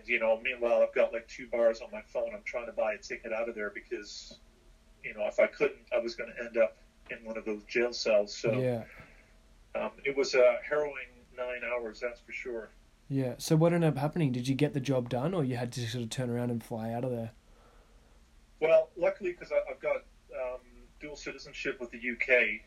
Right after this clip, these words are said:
Speaker 1: and we've got an office in the U K, I ended up managing to, uh,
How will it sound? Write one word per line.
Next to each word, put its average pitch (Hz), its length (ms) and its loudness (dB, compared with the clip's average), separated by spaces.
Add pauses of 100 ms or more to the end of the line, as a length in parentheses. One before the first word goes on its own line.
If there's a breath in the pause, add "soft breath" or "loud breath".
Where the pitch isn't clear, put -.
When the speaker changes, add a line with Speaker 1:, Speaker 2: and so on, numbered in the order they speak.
(300)
Speaker 1:
and 117 120 -4
we've 120 120 -2
got 123 140 6
an 120 80 -2
office 123 380 0
in 110 80 -14
the 113 120 -14
U 110 140 -6
K, 110 340 0 (840 loud breath)
I 120 140 4
ended 147 200 0
up - 140 -2 (360)
managing 127 520 -6 (100)
to, 117 480 2
uh, 110 480 2